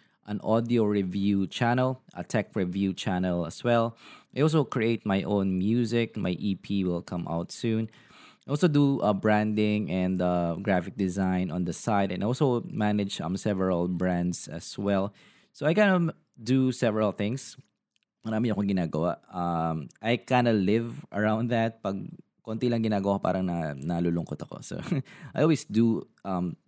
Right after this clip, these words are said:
and do, do things. I always try new things. So, kaya dumadami ng dumadami yung, um, you know, mga ginagawa ko sa buhay. So,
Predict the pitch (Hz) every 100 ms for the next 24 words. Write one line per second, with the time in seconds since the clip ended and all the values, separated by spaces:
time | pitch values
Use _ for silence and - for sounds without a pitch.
0 | - 104 92 104 98 87 95 85 - 101
1 | 95 92 - - - 92 92 101 - 107
2 | 90 90 87 _ - 101 104 98 110 101
3 | 98 - _ - - _ - 117 104 113
4 | 110 110 104 104 104 104 98 95 95 95
5 | 90 90 90 85 85 69 73 73 71 67
6 | 85 78 73 80 82 78 71 76 71 53
7 | - 82 78 80 73 73 95 90